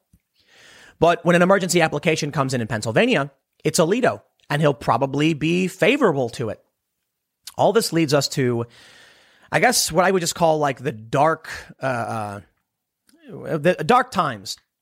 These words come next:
You know, Joe Biden called it a very dark winter before us, and he was referring to covid. I certainly think with what we're seeing with this deputy in Staten Island,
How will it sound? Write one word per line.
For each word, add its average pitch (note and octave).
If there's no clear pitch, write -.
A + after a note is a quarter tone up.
You D3
know, D3
Joe A3+
Biden G#3
called E3+
it D3+
a B2+
very D3+
dark C#3
winter B2+
before A2+
us, F2
and -
he B2+
was D3
referring D#3+
to B2+
covid. A#2
I -
certainly D3+
think D3
with C#3
what C#3+
we're C3+
seeing C#3+
with B2+
this A#2
deputy A2+
in C3+
Staten C3+
Island, C#3